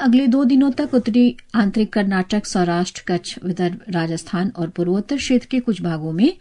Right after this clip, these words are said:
ऐसी स्थिति बने रहने का अनुमान किया है। दक्षिण पश्चिम मानसून गुजरात के शेष भागों और राजस्थान तथा हरियाणा के कुछ और क्षेत्रों में आगे बढ़ गया है।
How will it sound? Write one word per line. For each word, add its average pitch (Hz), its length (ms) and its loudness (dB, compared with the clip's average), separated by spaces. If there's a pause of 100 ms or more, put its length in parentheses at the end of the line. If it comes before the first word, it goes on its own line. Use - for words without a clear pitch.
(320)
ऐसी 247 380 2
स्थिति 311 300 -2
बने 196 260 2
रहने 180 320 0
का 240 120 -2
अनुमान 190 400 2
किया 170 240 -6
है। 220 300 -2 (360)
दक्षिण 240 300 2
पश्चिम 311 360 -2
मानसून 294 480 2
गुजरात 190 380 2
के 214 120 0
शेष 208 340 -2
भागों 202 300 2
और 294 100 -2
राजस्थान 175 540 0
तथा 170 300 -2
हरियाणा 175 380 0
के 190 200 0
कुछ 175 240 -6
और 233 140 2
क्षेत्रों 170 340 -4
में 190 160 0
आगे 180 260 -2
बढ़ 165 200 -4
गया 160 220 -6
है। 156 340 -6